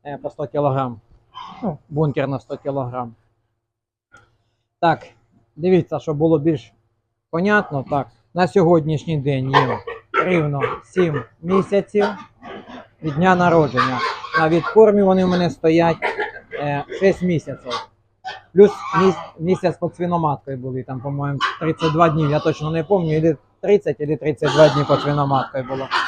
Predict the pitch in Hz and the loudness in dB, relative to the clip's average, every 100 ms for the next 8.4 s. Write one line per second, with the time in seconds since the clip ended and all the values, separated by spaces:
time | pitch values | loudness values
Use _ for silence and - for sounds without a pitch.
0 | - 202 175 160 190 202 208 - 202 165 | 6 6 6 0 0 4 4 8 8 8
1 | - - _ _ _ - 160 165 160 - | 2 -12 _ _ _ -2 2 4 4 2
2 | - - - - - _ _ - _ - | -6 -10 -10 -12 -18 _ _ -20 _ -18
3 | - - - - - - - _ _ - | -14 -12 -10 -8 -10 -14 -18 _ _ -2
4 | 160 143 135 - - - 370 - - 311 | 2 4 2 -4 -10 -6 -4 -6 -6 -6
5 | - - - - - - - - _ _ | -6 -6 -6 -10 -16 -20 -20 -20 _ _
6 | - - 143 131 120 131 147 214 220 196 | -10 -6 -6 -8 -14 -6 2 6 10 10
7 | 175 180 190 175 160 175 135 180 175 - | 8 4 4 2 4 2 4 6 6 4
8 | - 139 123 | -4 -4 -4